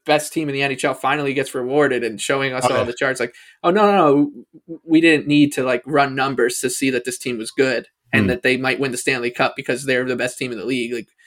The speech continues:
Speaker 1: we could tell. Um,
Speaker 2: Yeah.
Speaker 1: we, we've watched the N H L too.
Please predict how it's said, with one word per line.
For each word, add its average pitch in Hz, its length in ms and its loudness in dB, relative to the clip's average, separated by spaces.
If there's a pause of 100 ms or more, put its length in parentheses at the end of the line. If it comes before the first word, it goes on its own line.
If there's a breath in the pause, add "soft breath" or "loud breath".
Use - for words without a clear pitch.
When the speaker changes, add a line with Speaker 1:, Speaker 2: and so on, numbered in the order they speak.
(340 soft breath)
Speaker 1:
we 139 80 0
could 123 140 0
tell. 113 400 -2 (180)
Um, 107 240 -6
Speaker 2:
Yeah. 82 60 -8 (100)
Speaker 1:
we, 123 220 -6
we've 127 180 -4
watched 113 280 -4
the 117 100 -2
N 110 80 -2
H 123 160 -4
L 117 100 -2
too. 110 340 -2